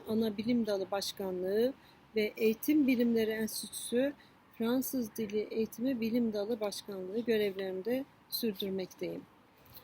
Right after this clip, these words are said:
Bu videoda Fransız Dili Eğitimi Bilim Dalı lisansüstü eğitim öğretimi,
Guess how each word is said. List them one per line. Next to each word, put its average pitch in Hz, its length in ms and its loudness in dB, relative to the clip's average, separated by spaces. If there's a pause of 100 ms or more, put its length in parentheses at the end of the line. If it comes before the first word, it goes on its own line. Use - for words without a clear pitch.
(480)
Bu 359 160 8
videoda 269 680 6 (360)
Fransız 277 540 2
Dili 247 160 2
Eğitimi 247 580 4 (260)
Bilim 240 480 6
Dalı 226 380 6 (1040)
lisansüstü 285 760 2
eğitim 240 540 0
öğretimi, 214 800 2